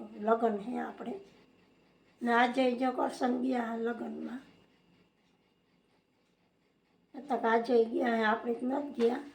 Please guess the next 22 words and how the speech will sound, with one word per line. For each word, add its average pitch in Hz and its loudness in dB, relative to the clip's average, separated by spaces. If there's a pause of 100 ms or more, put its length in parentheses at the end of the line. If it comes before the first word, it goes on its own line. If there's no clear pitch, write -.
(1600)
આજ 233 -6 (180)
લગ્નમાં. 220 -2 (2250)
ને 254 -6
હજી 240 -4
તો 240 -6
ઘણી 247 -2
બધી 233 -4
કંકોત્રી 233 -4
આવવાની 220 0
પણ 226 -10
બાકી 247 -4
છે 233 -8
ને. 226 -4 (1300)
ઘણા 262 -2
બધા 247 -2
લગ્ન 233 2
ચાલુ 233 -6
થઈ 247 -6
ગયા. 269 -4 (760)
ને 247 4
આપણે 240 8
પણ 247 0